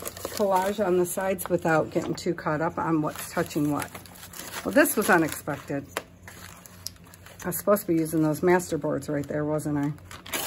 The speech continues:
But I'm trying to remind myself to use my collage, my, my sheets more. We should put,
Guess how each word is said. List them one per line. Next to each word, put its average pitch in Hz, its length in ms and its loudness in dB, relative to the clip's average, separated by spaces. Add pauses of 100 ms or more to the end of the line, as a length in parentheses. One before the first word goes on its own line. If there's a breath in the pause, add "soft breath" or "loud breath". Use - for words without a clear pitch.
(680)
But 196 120 4
I'm 214 80 4
trying 339 260 6
to - 20 12
remind 233 400 8
myself 202 460 2
to 196 100 -6
use 170 300 -2
my 190 140 -4
collage, 254 720 -4 (240)
my, 180 400 4
my 220 480 4 (420)
sheets - 400 -4
more. 147 200 2
We 180 160 0
should 185 220 -6
put, - 580 2